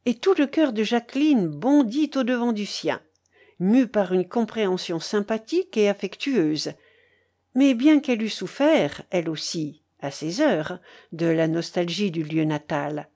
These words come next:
elle se tut. Ce n'était pas à elle d'offrir des consolations.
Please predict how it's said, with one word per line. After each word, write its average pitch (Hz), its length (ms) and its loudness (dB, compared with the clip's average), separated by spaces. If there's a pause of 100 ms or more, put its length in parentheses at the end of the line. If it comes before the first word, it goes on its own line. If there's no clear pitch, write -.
(420)
elle 208 140 2
se - 180 -4
tut. - 480 -8 (1200)
Ce - 180 -4
n'était 294 320 4
pas 254 280 -2
à 208 60 4
elle 208 340 2
d'offrir 160 440 -6
des 170 100 -6
consolations. 160 800 -6